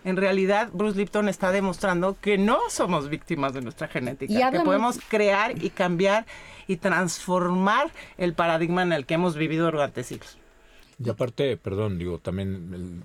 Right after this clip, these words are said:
Speaker 3: viejo dicho, "Si lo crees, lo creas", ¿no? Prácticamente romper ese patrón que a veces uno dice, "Ay,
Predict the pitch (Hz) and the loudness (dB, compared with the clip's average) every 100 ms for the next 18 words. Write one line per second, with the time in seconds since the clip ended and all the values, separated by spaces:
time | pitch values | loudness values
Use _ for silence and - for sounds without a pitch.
0 | 82 95 95 92 92 90 - 82 78 - | -8 -6 -4 -4 -4 -4 -6 -6 -8 -14
1 | _ _ _ _ - 90 90 - 101 101 | _ _ _ _ -8 -4 -4 -2 -4 -4
2 | 90 110 113 85 80 90 131 95 - _ | -4 -2 -2 -2 -4 -6 -6 -10 -14 _
3 | - - 98 98 92 98 98 107 95 - | -20 -10 -6 -4 -2 -2 -2 0 0 -2
4 | _ _ - 98 98 123 123 117 95 90 | _ _ -6 -2 0 2 2 0 -2 -4
5 | - 101 110 107 90 87 90 98 90 87 | -2 -2 -2 -2 -2 -2 -4 -4 -4 -4
6 | 95 - 110 113 117 | -6 -6 -4 -2 -4